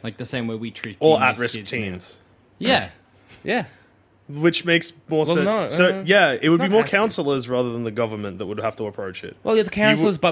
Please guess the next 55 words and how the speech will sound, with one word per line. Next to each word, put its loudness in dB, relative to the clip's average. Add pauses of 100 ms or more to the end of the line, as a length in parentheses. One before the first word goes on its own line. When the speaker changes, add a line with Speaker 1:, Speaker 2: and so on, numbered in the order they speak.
Speaker 3:
but -8 (100)
working -2
for 0
the 0
government -2
because -4
the -4
government 0
would -2
want 0
them -10
to -8
come -4
to -4
these -2 (240)
military 2
schools, -6
like -6
how 0
we -2
see, -8 (100)
how -2
we 2
have 0
military 0
schools, -6
like, -2
you -4
know, 0 (260)
"We'll 6
pay 2
for -2
education, -4
but -4
then -2
you -2
work -2
for -2
us -4
for -10
X -8
many -2
years -4
and -4
you -4
get -4
a -8
pension." -6 (760)
Speaker 2:
I 0
had 2
ice -2
cream -6
in -4
my -6
hair. -6